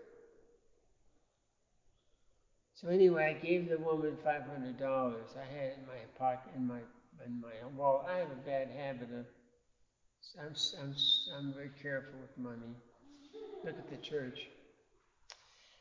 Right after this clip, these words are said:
But it's for a good cause. And, uh,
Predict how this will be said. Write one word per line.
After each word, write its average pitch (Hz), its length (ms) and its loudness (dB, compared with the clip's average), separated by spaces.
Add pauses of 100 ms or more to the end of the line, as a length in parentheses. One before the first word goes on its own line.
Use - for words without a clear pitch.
(120)
But 156 100 -8
it's 151 180 2
for 180 120 -4
a 160 60 -2
good 165 300 -6
cause. 120 300 -10 (2000)
And, 175 320 6
uh, 151 300 12